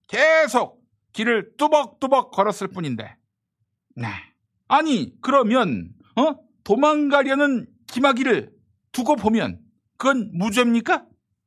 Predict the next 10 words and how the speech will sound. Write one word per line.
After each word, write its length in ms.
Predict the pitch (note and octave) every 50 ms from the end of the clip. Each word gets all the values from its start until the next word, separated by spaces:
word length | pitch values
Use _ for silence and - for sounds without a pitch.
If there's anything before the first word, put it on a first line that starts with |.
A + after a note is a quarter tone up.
| _ _ _ _ _ -
아니, 420 | - A3+ C4 C#4+ D4+ D4+ B3+ -
차규근 500 | - - - - - E4+ D#4+ F4+ F4 E4
본부장으로서는 1040 | D4+ C#4+ C4+ B3 G3+ G3+ F#3+ F#3+ F3+ E3+ E3 D#3 D3+ D3 - D3+ D#3 A3 C#4 B3 -
어떻게든 420 | G#3+ G#3 - - B3 C#4+ A3 - - - - _ _ _
김학의를 540 | - E4 E4+ F4+ E4+ D#4 D4+ D#4+ D4+ B3+ -
붙잡아야 560 | - A3 F#3+ - D4 D4 C#4+ C#4+ C#4 C4+ B3+
되는 220 | A#3 A#3+ A3+ A#3 A3
거 80 | B3+
아닙니까? 800 | C4 A#3+ A3+ G#3+ G3+ G3 G3 - G3 G#3 A#3 A3+ G3+ C#3 G2+ - _
어? 220 | - A3+ D4+ C#4+